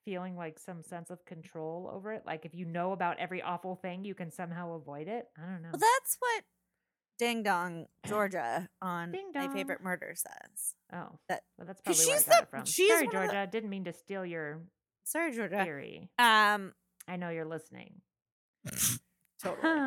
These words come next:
Speaker 1: <laughs>
Speaker 2: Uh, <laughs> um, but yeah, she always says that that's why she's fascinated with it, is be-,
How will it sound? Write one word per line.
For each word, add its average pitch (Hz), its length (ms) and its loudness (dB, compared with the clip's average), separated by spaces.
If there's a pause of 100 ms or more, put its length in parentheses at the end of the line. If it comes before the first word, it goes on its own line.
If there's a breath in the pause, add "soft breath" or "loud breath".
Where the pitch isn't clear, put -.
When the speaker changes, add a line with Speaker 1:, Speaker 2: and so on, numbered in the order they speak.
(120)
Speaker 1:
<laughs> - 540 -6
Speaker 2:
Uh, 220 560 12
<laughs> 311 420 12
um, 208 460 10 (360 loud breath)
but 381 120 2
yeah, 254 120 12
she 277 180 4
always 262 240 6
says 214 340 4
that - 140 -8 (100)
that's - 400 2 (200)
why 185 540 0
she's 185 300 -6
fascinated 185 480 -6
with 302 200 -6
it, 339 240 -2
is - 80 -6
be-, 175 180 -10